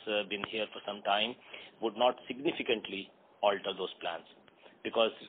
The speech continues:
remember, a model is introduced not just for one year, but for a long period of time. So, uh, the answer is, is no. There could be delays in development. However, that is something which can be made up as we go along.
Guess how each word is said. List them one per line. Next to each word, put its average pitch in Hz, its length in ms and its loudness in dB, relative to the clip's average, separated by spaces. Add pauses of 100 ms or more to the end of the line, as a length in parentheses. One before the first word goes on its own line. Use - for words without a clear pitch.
(180)
remember, 131 460 4
a - 20 2
model 110 340 6
is 120 120 2
introduced 113 520 -2 (280)
not 110 260 4
just 120 140 0 (100)
for 110 140 6 (280)
one 104 300 2
year, 113 280 4 (420)
but 110 120 4 (120)
for 107 180 8 (420)
a 113 60 2
long 113 400 4
period 98 260 -2
of 95 80 0 (100)
time. 82 180 -6 (720)
So, 127 240 6
uh, 117 260 4
the 113 100 4
answer 117 400 2
is, 110 300 -8 (100)
is 107 360 -6
no. 98 300 0 (360)
There 127 100 4 (100)
could 156 200 2
be 175 160 4
delays 123 420 4
in 107 120 -4
development. 135 600 4 (220)
However, 120 360 6 (300)
that 110 180 4
is 113 120 -6
something 110 380 -2 (160)
which 113 140 -4 (100)
can 98 180 -4
be 98 200 -6 (160)
made 101 260 2
up 98 160 2 (340)
as 101 120 4 (100)
we 101 60 -8
go 92 180 0
along. 80 200 2